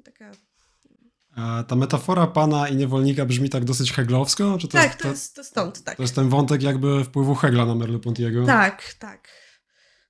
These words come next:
Speaker 1: Tak, tylko właśnie przedstawiony w tym, e, takim przykładzie. E, przy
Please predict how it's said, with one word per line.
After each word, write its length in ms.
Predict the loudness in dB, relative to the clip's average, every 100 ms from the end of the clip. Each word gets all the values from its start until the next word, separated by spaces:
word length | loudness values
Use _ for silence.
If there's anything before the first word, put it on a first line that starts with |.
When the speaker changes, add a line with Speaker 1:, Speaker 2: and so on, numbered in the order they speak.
| _
Speaker 1:
Tak, 200 | _ _
tylko 260 | -6 -2
właśnie 280 | 0 2 0
przedstawiony 680 | 0 0 0 2 4 4 2
w 80 |
tym, 300 | -2 -10 -10
e, 240 | -14 -16 -20
takim 300 | -20 -20 -20
przykładzie. 560 | -20 -20 -20 -20 -20 _ _ -8
E, 120 | -6
przy 500 | 4 4 4 -2